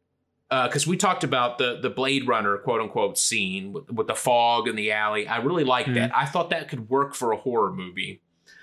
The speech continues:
Speaker 1: So they're gonna
Speaker 2: Absolutely.
Speaker 1: ch-, they're gonna chase them into a similar alley with the fog, but it's gonna be like a homeless encampment. Like, a lot of homeless people are gonna hang out here. So you're gonna have that,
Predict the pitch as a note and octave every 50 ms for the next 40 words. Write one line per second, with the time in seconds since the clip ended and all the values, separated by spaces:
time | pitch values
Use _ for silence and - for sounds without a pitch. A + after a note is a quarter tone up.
0 | - - _ _ - - - D3 B2+ B2 D3+ F3+ F#3+ F#3+ B2+ B2 A#2+ A2+ A#2 A2
1 | G2 - - - C#3+ - _ _ _ A#2 A#2 D3+ F3+ G3 A#3 G#3 - - - -
2 | G3+ G3 F#3+ F#3+ - - - F3 E3 D#3+ D3 C#3+ D3 B2 - - - D#3+ D#3 D3
3 | D#3 D#3 C#3+ C3 C3 C3 C3 C3 C3 B2+ B2 - - - A#2+ - - B2+ A#2+ A#2
4 | A#2 A#2 A#2 A2 A2 - A#2 A#2+ A#2 - - D#3+ D3 C3+ C#3+ C#3 C#3 C3+ B2 -
5 | A#2 A2 - - - D3 D3+ D3+ D3 C#3+ C#3 C3 B2 A#2+ A#2+ A#2+ - - - -
6 | - - - _ _ _ _ _ _ _ - - - _ _ _ _ _ _ _
7 | _ B2+ B2+ A#2 G2+ - - D#3+ D3 A#2 F2 - - F2+ E2+ - F#2+ G#2 G2+ A#2
8 | A2+ B2 B2+ C#3 C3 B2 - D3 D3 C#3+ C#3 C#3+ C#3 - D#3 C#3 C3 C3+ A#2 B2
9 | A#2 A2+ A#2+ C3 C3 B2 B2 B2+ B2 - - C3 B2+ B2+ B2+ - C#3+ B2 C3+ D3+
10 | D3 F3 D#3+ D3 C#3+ D#3+ D#3+ D#3+ D#3+ D#3 C#3+ C3+ B2 C3 C3+ C3 C3 C3 B2+ -
11 | - -